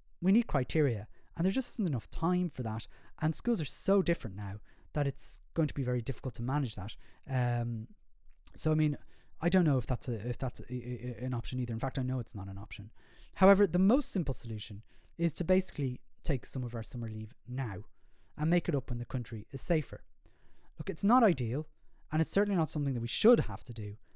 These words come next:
but what can we actually do? I mean, one trouble with this situation is, I suppose we don't know how long this is all going to go on for. I mean, we've, I mean,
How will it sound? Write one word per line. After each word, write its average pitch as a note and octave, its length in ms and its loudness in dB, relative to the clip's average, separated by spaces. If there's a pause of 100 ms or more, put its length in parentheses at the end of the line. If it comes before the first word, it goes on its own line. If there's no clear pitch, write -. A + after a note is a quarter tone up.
(500)
but G#3 120 0
what B3 200 0
can D#3+ 280 12
we A#2 80 -4
actually A2 320 -10
do? G2+ 100 -10 (840)
I D#3 40 -2
mean, F#3 240 4 (720)
one A3+ 240 6
trouble C#3+ 240 2
with B2 120 -4
this - 140 -4
situation A#2 480 -6
is, A2+ 160 -10 (760)
I - 60 -14
suppose C#3 240 2
we A#2+ 80 -2
don't B2+ 140 -2
know A2+ 80 -4
how B2 180 -4
long A#2 160 -4
this A2 140 -10
is A2+ 80 -10
all A2 100 -6
going G#2+ 140 -8
to G#2+ 60 -12
go G#2+ 140 -8
on F#3+ 180 -6
for. - 300 -14 (300)
I B2 60 -6
mean, C3 140 -2
we've, B2+ 220 -4 (380)
I B2+ 60 -6
mean, B2 220 -4